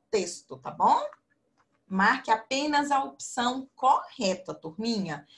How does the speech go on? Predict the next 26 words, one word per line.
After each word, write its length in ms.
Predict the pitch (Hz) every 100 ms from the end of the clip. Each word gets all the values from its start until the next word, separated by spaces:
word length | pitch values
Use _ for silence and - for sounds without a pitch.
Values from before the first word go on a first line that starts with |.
| -
Somente 640 | - 226 214 233 240 403
uma. 680 | 539 311 233 202 170 147 147 _ _ _ -
Porque 220 | 214 226
a 100 | 214
tia 280 | - 294 294
pegou 260 | 285 214
simulados 800 | - 208 185 170 196 214 185 180
do 400 | 165 196 185 170
segundo 460 | 156 - 196 196 156
bimestre 840 | 151 160 214 214 190 - 147 151 - _
e 80 | 202
teve 260 | 196 226 240
simulados 920 | - 285 285 254 196 196 214 226 -
que 100 | -
a 80 | -
tia 340 | - 254 254
viu 300 | 214 208 214
que 140 | 214 233
teve 260 | 220 220
colegas 680 | - 240 220 208 214 233 233
e 80 | 262
alunos 540 | 269 240 220 226 233
que 100 | -
marcaram 600 | 240 262 269 254 269 269
duas 320 | 240 226 240
opções. 840 | 262 - - 539 247 160 156 -